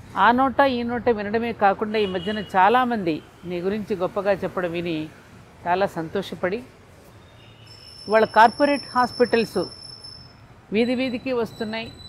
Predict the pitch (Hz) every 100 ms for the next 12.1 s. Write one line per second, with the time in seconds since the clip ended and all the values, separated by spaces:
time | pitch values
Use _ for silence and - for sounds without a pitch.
0 | - - - 185 208 247 233 240 214 196
1 | 196 240 208 214 196 208 202 196 196 170
2 | 180 175 214 202 202 - 180 151 - -
3 | - - - - - - 175 185 196 214
4 | 185 175 185 196 196 196 190 175 175 180
5 | 220 185 175 175 180 175 175 175 180 170
6 | 160 - 170 156 156 147 143 185 214 208
7 | 165 180 - - - - - 175 214 277
8 | 294 - 180 170 247 302 311 254 165 -
9 | - - - - 190 202 190 226 226 -
10 | 233 214 202 - 202 196 190 156 147 -
11 | - - 185 175 - 220 220 175 180 165
12 | 143